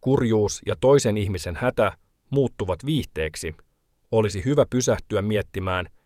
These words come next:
mitä me oikein katsomme ja miksi. Poliisille rappiostriimaaminen tuo näkyviin tilanteita, jotka ennen tapahtuivat suljettujen ovien takana.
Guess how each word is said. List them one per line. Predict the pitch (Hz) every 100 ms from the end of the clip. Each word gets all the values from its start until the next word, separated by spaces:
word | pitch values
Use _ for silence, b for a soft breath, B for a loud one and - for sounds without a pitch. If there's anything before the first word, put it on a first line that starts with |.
| _ -
mitä | 117 107
me | 95 107
oikein | 151 - 98
katsomme | 104 117 - 82 71 - _ _ _ _ _ _ 117
ja | 113
miksi. | 85 - 64 - _ _ _ _ _ _ _ _ _ _ -
Poliisille | 123 170 147 117 104
rappiostriimaaminen | 135 156 - 107 - 120 120 104 95 95 92 90 -
tuo | 110
näkyviin | 110 151 123 95 90
tilanteita, | 120 131 107 95 90 82 90 - _ _
jotka | 98 - 104
ennen | 123 143 107 92
tapahtuivat | 98 95 90 104 92 90
suljettujen | - 135 113 - - 95 87
ovien | 113 127 120 117
takana. | 95 82 87 76